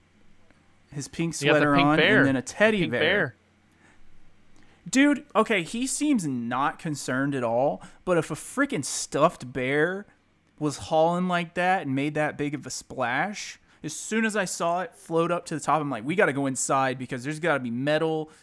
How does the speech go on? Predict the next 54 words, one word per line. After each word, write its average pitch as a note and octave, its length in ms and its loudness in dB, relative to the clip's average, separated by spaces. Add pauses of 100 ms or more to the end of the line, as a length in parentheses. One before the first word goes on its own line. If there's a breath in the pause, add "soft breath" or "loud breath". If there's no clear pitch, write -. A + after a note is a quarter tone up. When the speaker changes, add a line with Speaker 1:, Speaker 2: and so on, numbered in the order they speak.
Speaker 1:
there's C#3+ 200 -12
heavy D#3 340 -2
things E3 360 -6
coming. E3 460 -4 (220 soft breath)
That's E3 200 -2
gonna C#3 280 -6 (180)
murk C#3 460 -2 (100)
anybody C#3 540 -4
that's A#2+ 200 -10
out A#2 100 -2
Speaker 2:
Yeah, B2 200 2
that's A#2+ 200 2
Speaker 1:
here." A3+ 80 4
Speaker 2:
a - 20 0
not D3+ 160 6
Speaker 1:
And D3+ 80 4
Speaker 2:
a C3+ 40 2
good C3 200 0
Speaker 1:
he D#3 80 -8
was C3+ 180 -8
not C3+ 400 0
Speaker 2:
Wh-, G#3 60 -2
Speaker 1:
cons- G3 160 -6
Speaker 2:
what B3 80 4
do C#4 80 2
you, A#3+ 160 0
was F#3+ 140 2
that - 140 0
two G3+ 140 -2
pla-, E3+ 400 2
two - 140 -6
planes D3 340 0
had A#2+ 100 2
to A#2 60 0
have G#2+ 80 -4
crashed A2 320 -4
together, G2+ 340 -8
right? A2 260 -4
Yeah. F#2 240 -6
Speaker 1:
Two G3+ 180 -6
planes, - 380 -8
yeah. C#3 200 -4
It, A#2 220 -10 (120)
it D3 120 -6
was C#3 220 -6
a, B2+ 340 -2
a B2 80 -10
commercial C#3 500 -8
flight F3 380 -10
and - 100 -10
a - 40 -12
private A#2 280 -10
Speaker 2:
Jeez. A2+ 280 -8
Speaker 1:
flight. - 380 -18